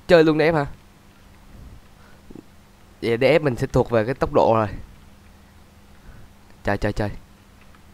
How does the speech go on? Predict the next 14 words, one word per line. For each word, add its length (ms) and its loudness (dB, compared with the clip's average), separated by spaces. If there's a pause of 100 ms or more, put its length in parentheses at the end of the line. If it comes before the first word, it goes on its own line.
(1300)
Nghĩ 80 -10
sao 140 -2
chơi 200 -2
nguyên 180 -6
tâm 180 -6
nhà 80 -8
người 140 -8
ta 120 -4
vậy? 140 -10 (2250)
Thấy 80 -12 (140)
chiêu 100 0
karate 400 2
người 160 -4
cá 260 -2